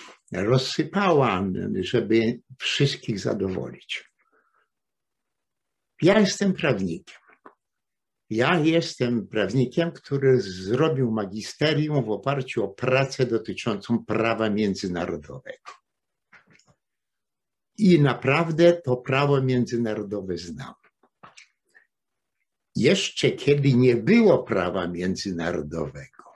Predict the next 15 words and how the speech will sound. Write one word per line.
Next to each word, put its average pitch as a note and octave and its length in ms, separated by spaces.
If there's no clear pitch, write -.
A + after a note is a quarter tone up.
na F2+ 140
przykład - 480
w - 40
starożytnej C#3+ 760
Grecji, - 680
dwa G#2+ 240
i B2+ 80
pół C#3 200
tysiące D3+ 560
lat C#3+ 220
temu, E2 380
był D3+ 420
obyczaj. D#3+ 800
Ten E3+ 220
obyczaj C#3 920